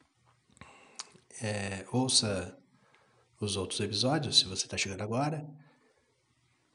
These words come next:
É, acompanhe nas redes sociais, o Twitter é arroba para rico com dois R's, o e-mail também envie-nos e-mail, por favor, é para rico com dois R's arroba gmail ponto com.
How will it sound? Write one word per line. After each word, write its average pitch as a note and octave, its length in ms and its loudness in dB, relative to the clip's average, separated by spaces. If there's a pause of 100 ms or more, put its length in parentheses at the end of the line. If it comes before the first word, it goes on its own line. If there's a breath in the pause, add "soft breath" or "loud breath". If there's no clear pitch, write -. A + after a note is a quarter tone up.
(1160)
É, G#2 240 -2
acompanhe A2+ 460 0
nas G#2 180 2
redes F#2+ 220 -4
sociais, C3 440 4
o - 120 -4
Twitter A2 360 -4
é G2+ 100 -2
arroba F#2+ 380 -4
para - 320 -6
rico G2 220 -6
com - 140 -10
dois A2 180 -2
R's, C#3+ 560 2 (100)
o A2 80 0
e-mail G#2+ 480 -2 (240)
também F#2+ 400 -6
envie-nos G#2 480 0
e-mail, F#2+ 300 -6
por - 160 -6
favor, F2+ 420 -8 (400)
é G#2 140 -6
para G2 220 -4
rico G2+ 260 -4
com - 80 -10
dois G2+ 200 -4
R's G2+ 220 -2
arroba G2 280 -4
gmail G2+ 240 -2
ponto - 200 0
com. F3 320 4